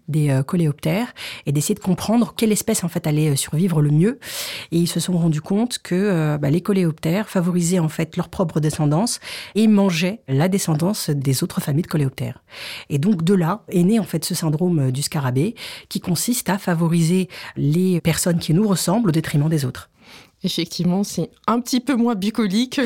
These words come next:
Speaker 2: que le nom <laughs> le laisse présager.
Speaker 1: Exactement.
Speaker 2: Tu as eu la gentillesse de, de nous raconter une anecdote au tout début sur ce biais. Tu t'es rendu compte immédiatement que tu es sujette à ce biais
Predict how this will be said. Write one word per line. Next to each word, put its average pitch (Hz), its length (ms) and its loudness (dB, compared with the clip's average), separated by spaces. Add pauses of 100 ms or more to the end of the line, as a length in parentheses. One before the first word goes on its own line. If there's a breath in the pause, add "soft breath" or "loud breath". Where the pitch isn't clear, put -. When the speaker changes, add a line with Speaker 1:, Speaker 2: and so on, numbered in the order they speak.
Speaker 2:
que 269 60 2
le 196 220 2
nom 277 320 2
<laughs> - 40 -4
le 277 120 2
laisse 269 440 -2
présager. 208 640 0
Speaker 1:
Exactement. 180 680 0 (2000 loud breath)
Speaker 2:
Tu - 180 0
as 202 60 2
eu 214 80 2
la 202 80 2
gentillesse 226 400 0
de, 185 240 2
de 165 160 -2
nous 175 80 2
raconter 185 400 0
une 190 80 2
anecdote 175 440 0
au - 20 -2
tout 170 160 -4
début 170 220 0
sur - 220 -4
ce - 160 -2
biais. 196 440 0 (540 loud breath)
Tu 202 180 -2
t'es 214 180 0
rendu 202 320 0
compte 233 460 -2 (100)
immédiatement 226 840 0
que 240 100 -2
tu 196 220 -2
es 190 40 0
sujette 208 540 0
à - 80 -2
ce - 180 -4
biais 196 460 0